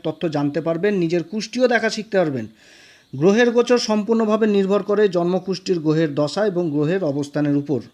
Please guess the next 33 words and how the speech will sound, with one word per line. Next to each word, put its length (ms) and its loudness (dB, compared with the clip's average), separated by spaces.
আমরা 280 -2
যে 160 -2
ফল 140 -2
প্রকাশ 320 -4
করছি 380 -2
এটা 200 0
আমাদের 260 -2
একটা 220 -4
প্রচেষ্টা 460 0
মাত্র, 360 -2
এটা 180 0
সম্পূর্ণভাবেই 680 2
নির্ভর 340 2
করবে 300 0
জন্মকুষ্ঠির 720 -2
উপর। 200 -4
ভিডিওটি 440 2
কেটে 240 2
কেটে 200 2
দেখবেন 320 2
না, 180 0
সম্পূর্ণ 420 -2
দেখার 240 0
চেষ্টা 340 -4
করবেন, 360 -2
তাহলে 300 -2
বুঝতে 360 -2
পারবেন 300 2
যে 80 0
আমি 120 -2
কী 180 -2
বলতে 260 2
চাচ্ছি। 380 -6